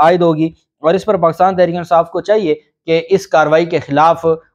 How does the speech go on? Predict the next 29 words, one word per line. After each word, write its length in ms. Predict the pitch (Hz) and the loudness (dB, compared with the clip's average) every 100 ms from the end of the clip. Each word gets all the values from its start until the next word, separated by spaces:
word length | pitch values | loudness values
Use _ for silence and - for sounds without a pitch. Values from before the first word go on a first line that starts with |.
| - | -8
उसी 220 | 202 233 | -4 -2
अदालत 400 | 165 151 160 160 160 | 0 2 0 -4 -4
में 180 | 156 | -4
बरीयत 280 | 131 147 160 | -2 -2 -4
की 100 | 147 | -6
दरख्वास्त 420 | 127 120 143 185 | -6 0 2 2
दें 140 | 180 185 | 0 -4
और 200 | - 147 | -2 -4
इस 120 | 151 | -4
मामले 300 | 143 139 147 | -2 0 0
को 140 | 147 | -2
भी 220 | 143 208 - _ _ _ | -2 -2 -6 _ _ _
चलना 300 | 190 180 165 | 0 2 2
चाहिए 280 | 143 147 143 | 0 0 2
और 120 | 147 | 0
फर्द 280 | 135 147 147 | 0 -2 0
जुर्म, 320 | 143 143 143 135 | -2 -2 -4 -2
अ, 100 | 143 | -2
का 160 | 139 143 | 0 0
मामला 400 | 139 139 143 143 | 0 0 0 0
भी, 240 | 143 147 | 2 0
इसके 200 | 135 - | -2 -2
ऊपर 200 | 139 135 | -2 -2
बहस 320 | 123 143 147 | 0 0 0
का 140 | - 135 | -2 -4
मामला 340 | 131 131 139 | -2 -2 0
और 60 | 135 | 0
बाकी 300 | 131 135 127 | 0 -2 -2
चीज़ें 320 | 131 139 233 | 0 2 0